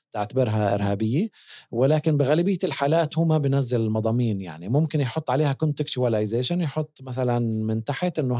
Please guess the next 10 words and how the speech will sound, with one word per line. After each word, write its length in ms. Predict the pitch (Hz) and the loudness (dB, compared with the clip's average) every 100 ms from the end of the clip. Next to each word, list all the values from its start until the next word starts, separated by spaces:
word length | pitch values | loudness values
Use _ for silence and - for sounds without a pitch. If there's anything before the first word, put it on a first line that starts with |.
| 143 | 0
هذا 120 | 139 | 0
المضمون، 600 | 123 123 120 147 156 151 - - - - | 0 0 0 0 2 0 -4 -16 -20 -8
آه، 260 | 120 117 117 | -2 2 2
خلافي 720 | 107 127 123 143 156 202 214 | 0 0 2 2 0 0 2
و-، 420 | 175 143 139 131 127 | 2 2 2 4 2
ولهذا 640 | 127 120 117 123 131 147 | 2 0 -2 0 0 0
السبب، 480 | 143 - 143 135 120 | 0 0 0 0 0
آه، 240 | 120 113 113 | 0 2 0
قيدنا، 800 | 123 123 143 131 123 123 120 - | 0 0 0 0 0 0 0 -2
آه، 400 | 113 113 113 | -2 0 0